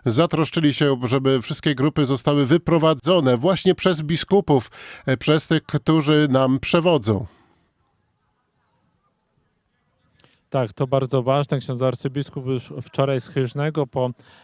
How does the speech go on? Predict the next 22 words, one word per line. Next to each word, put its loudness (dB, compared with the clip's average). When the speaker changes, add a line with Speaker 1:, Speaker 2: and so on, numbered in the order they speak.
Speaker 2:
e, -6
wieczornej -4
kolacji -6
na -6
plebanii -8
przy -10
Sanktuarium -6
Matki -8
Bożej -6
w -16
Chyżnem -4
wyruszył -2
do -6
Przeworska, -8
aby -10
tam -8
dzisiaj -6
wyprowadzić -10
grupę -8
świętego -8
Rafała -6
na -10